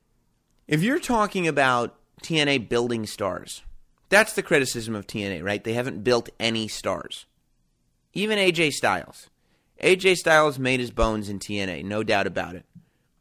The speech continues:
But he's never been a bigger star than he is today, and that's part of the W W E machine. Eric Young and Bobby Roode are not household names. And the fact is, Bobby Roode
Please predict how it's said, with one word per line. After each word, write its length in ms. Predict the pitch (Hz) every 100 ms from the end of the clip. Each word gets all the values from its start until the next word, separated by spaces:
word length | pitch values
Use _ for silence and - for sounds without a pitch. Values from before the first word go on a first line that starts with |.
| _
But 100 | 117
he's 140 | 143 139
never 240 | 143 143
been 140 | 135 131
a 40 |
bigger 220 | 123 113
star 240 | - 107 101
than 120 | 98
he 100 | 92
is 120 | 87
today, 300 | - 87 71
and 120 | 95
that's 140 | 107 -
part 200 | 117 113
of 60 |
the 60 | 107
W 240 | 95 101
W 300 | 101 95 95
E 280 | 95 90 92 _ _ _ -
machine. 520 | 98 98 - 82 67 - - _ _ _ _ _ _ _ _
Eric 300 | 120 151 175
Young 440 | 143 120 104 101 110 _ _ -
and 160 | 110 98
Bobby 300 | 104 104 143
Roode 480 | 170 147 104 92 - - _ _ _ _ _ _ _ _ _ _ _ _
are 120 | 113 117
not 360 | 113 117 -
household 500 | 110 104 - 104 95
names. 420 | 92 87 92 - - - _ _ _ _ _ _ _ _ -
And 140 | 139
the 60 | 135
fact 300 | 165 165 156
is, 460 | 165 107 90 - _ _ _ _ _ _ _ _ _ _ -
Bobby 320 | 127 170 180
Roode 540 | 135 151 123 90 90